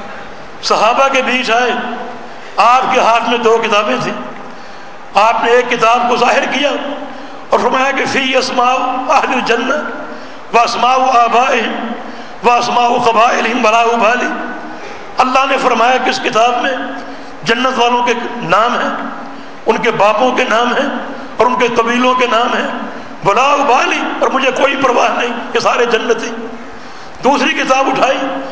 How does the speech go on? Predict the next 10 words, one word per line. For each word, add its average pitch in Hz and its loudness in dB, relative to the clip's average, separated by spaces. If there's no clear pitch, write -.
فرمایا 262 2
کہ 277 0
فیہ 262 0
اسماء 226 0
اہل 262 2
النار 233 2
و 240 6
اسماء 254 4
آبائہم 254 2
و - 2